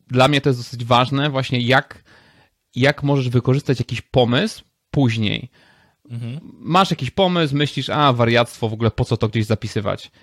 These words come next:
Speaker 1: Ale tutaj na przykładzie Zacha, no, zapisał sobie to gdzieś i za rok właśnie, tak jak mówisz, jak był bezrobotny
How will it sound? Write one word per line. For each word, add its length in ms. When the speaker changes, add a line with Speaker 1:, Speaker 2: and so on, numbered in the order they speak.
Speaker 1:
Ale 200
tutaj 260
na 100
przykładzie 420
Zacha, 360
no, 260
zapisał 440
sobie 220
to 100
gdzieś 400
i 80
za 200
rok 320
właśnie, 280
tak 140
jak 120
mówisz, 300
jak 160
był 120
bezrobotny 800